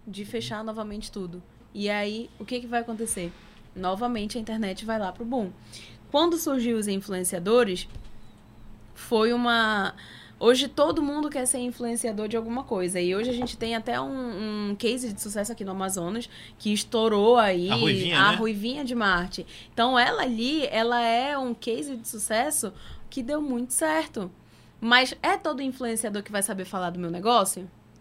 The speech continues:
Speaker 1: É todo público
Speaker 2: Todo
Speaker 1: do meu
Speaker 2: perfil, né, se
Speaker 1: negócio
Speaker 2: encaixa no
Speaker 1: que vai se encaixar no meu negócio? Não é. Então, por isso que eu digo assim, existem perfis e perfis, e você precisa analisar muito bem com cautela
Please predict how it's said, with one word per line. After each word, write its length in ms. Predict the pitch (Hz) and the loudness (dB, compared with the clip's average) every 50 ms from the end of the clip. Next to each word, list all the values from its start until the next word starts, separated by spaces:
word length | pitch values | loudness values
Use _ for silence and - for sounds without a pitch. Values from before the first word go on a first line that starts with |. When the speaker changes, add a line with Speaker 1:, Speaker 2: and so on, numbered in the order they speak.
| - - - | -4 0 2
Speaker 1:
É 120 | 269 320 | 2 2
todo 360 | 320 311 277 269 269 269 254 220 - - | 2 -2 -6 -4 -2 -4 -4 -4 -6 -8
público 460 | - 285 294 320 320 240 247 233 247 247 | -4 0 2 2 2 2 0 0 0 2
Speaker 2:
Todo 140 | 226 226 | 2 4
Speaker 1:
do 0 | |
meu 180 | 226 233 233 226 | 4 4 4 4
Speaker 2:
perfil, 180 | 226 214 185 160 | 4 2 4 4
né, 100 | 240 254 | 6 8
se 40 | 247 | 8
Speaker 1:
negócio 200 | 240 233 226 - | 8 8 6 4
Speaker 2:
encaixa 400 | - 226 156 156 143 - - 127 | 0 0 0 0 0 -2 -2 -4
no 80 | 120 | -2
Speaker 1:
que 80 | 120 220 | 0 2
vai 160 | 220 214 220 | 4 4 2
se 80 | 214 240 | 2 -2
encaixar 360 | 214 202 208 202 - 226 190 | -4 -6 -6 -6 -6 -6 -6
no 60 | 196 | -6
meu 140 | 190 190 185 | -6 -8 -8
negócio? 500 | 190 190 196 220 240 233 220 214 - 220 | -8 -6 -2 0 0 0 0 -2 -4 -6
Não 240 | 220 226 262 294 277 | -6 -4 -4 -2 -2
é. 240 | 247 254 269 277 - - - - - - | 0 -2 -2 -4 -6 -14 -20 -20 -16 -12
Então, 240 | - 214 214 240 247 | -8 -4 -2 -2 -2
por 140 | 233 277 | -2 -4
isso 160 | 285 285 - - | -6 -8 -8 -8
que 60 | 269 | -8
eu 20 | |
digo 160 | 247 254 254 | -6 -6 -4
assim, 380 | 277 277 269 - 208 180 170 - - - - - - - - - - | -4 -2 -2 -2 -2 -2 -4 -6 -10 -16 -20 -20 -20 -20 -18 -8 -2
existem 460 | - 202 190 214 233 233 - 240 220 | -2 0 0 0 -2 -2 -2 -4 -4
perfis 640 | 214 220 208 214 202 - - 240 247 269 294 294 269 | -4 -4 -4 -4 -4 -6 -6 -6 -4 -4 -4 -4 -6
e 60 | 285 | -6
perfis, 560 | - - 269 285 294 285 - 233 202 185 175 185 | -8 -8 -8 -8 -8 -8 -8 -8 -8 -6 -6 -6
e 60 | 180 | -6
você 200 | 196 202 - 220 | -6 -6 -6 -6
precisa 340 | 202 208 208 202 214 208 220 | -8 -8 -8 -8 -6 -6 -6
analisar 440 | 226 220 214 214 208 208 214 196 | -6 -6 -6 -6 -6 -6 -4 -6
muito 240 | 208 214 240 269 277 | -6 -6 -8 -8 -8
bem 180 | 226 208 214 220 | -8 -8 -8 -8
com 280 | 214 - 262 285 359 | -6 -6 -6 -4 -6
cautela 720 | 359 - 320 247 214 208 - - 233 247 262 240 202 180 180 | -4 -2 -2 -2 -2 -2 0 2 2 4 4 2 0 -2 -4